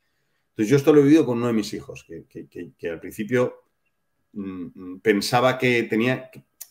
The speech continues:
que lo que nosotros l-, le diéramos solo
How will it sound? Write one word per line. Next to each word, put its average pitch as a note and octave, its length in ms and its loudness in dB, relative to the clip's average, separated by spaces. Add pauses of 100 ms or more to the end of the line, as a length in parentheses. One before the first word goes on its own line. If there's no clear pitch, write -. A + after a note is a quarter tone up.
que A#2 100 -4
lo G2+ 180 -2
que A2 100 -4
nosotros C3 760 0 (1080)
l-, G#2 260 -2 (160)
le F#2+ 140 -2
diéramos C3 960 2 (200)
solo C#3 420 4